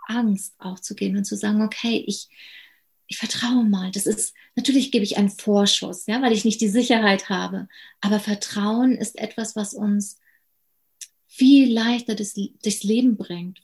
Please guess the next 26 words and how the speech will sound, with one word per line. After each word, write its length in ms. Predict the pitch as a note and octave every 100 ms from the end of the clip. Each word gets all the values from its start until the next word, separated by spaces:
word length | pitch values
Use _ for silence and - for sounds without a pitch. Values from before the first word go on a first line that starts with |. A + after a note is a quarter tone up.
| -
wo 180 | G3+
wir 280 | G#3 G3+ F#3
sagen, 400 | - G#3 A3 G#3+ -
„Jetzt 320 | G#3 - -
übergebe 460 | G#3 G#3 A3 A#3+
ich 160 | C4 -
mal 420 | A3+ A3 A3+ G#3+ - - - _ -
dieses 300 | A#3 B3+ A#3
oder 100 | A3
jenes 400 | A3 A3+ A#3 A#3
Projekt, 440 | - G#3+ G3+ F#3 -
den 280 | A3+ G#3+
Wunsch, 440 | G#3+ A#3 G#3 G3+ - -
mein 240 | A3+ A#3
Leben, 280 | G#3+ A3+ G#3
auch 240 | - G3+ - _ A3+
den 140 | G#3+
Kräften 640 | - C#4+ C#4+ - F#3+ G3 - - - -
und 120 | G3+
vertraue 540 | A3 G#3+ - A3 C4+
darauf, 380 | B3+ G3+ G3+ G#3
dass 160 | - G3+
sie 80 | G#3+
es 140 | -
gut 280 | G#3 G3+ -
meinen.“ 440 | F#3 F3+ F#3+ G3